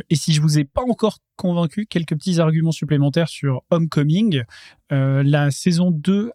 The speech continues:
a pour actrice principale Janelle Monáe. La série elle-même a été imaginée par le créateur de Mister Robot. Et, euh, c'est en fait tiré d'un podcast de Gimlet.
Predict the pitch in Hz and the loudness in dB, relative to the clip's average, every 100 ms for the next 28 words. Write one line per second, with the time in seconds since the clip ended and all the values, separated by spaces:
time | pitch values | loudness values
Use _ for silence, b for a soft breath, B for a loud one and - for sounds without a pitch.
0 | - 143 135 156 147 147 - 175 - 156 | -2 -2 0 0 0 0 -2 -2 0 -2
1 | - 156 147 135 151 156 147 135 127 151 | -2 -2 0 2 2 2 2 2 2 0
2 | 214 - B B - 139 139 - 190 175 | 0 -4 B B -2 0 0 0 0 2
3 | 185 196 180 - 147 156 165 143 131 143 | 2 0 -2 0 2 2 2 2 0 0
4 | 135 143 139 147 160 143 123 120 120 - | 2 2 2 0 0 0 0 2 0 -2
5 | 175 156 - 170 143 135 135 - 131 131 | -2 0 0 0 0 0 -2 -2 -2 -2
6 | 135 - - B B B _ 151 156 190 | -4 -8 -16 B B B _ 0 2 2
7 | 202 - 147 135 131 131 131 135 - - | -2 -4 -2 0 0 0 -2 -2 -2 0
8 | 160 180 - 143 202 - - 170 202 156 | 0 0 -2 0 -2 -4 -2 0 2 0
9 | 127 190 - 156 - - 135 127 143 139 | 0 -2 -2 -2 -4 -8 -4 -2 0 0
10 | 131 | -2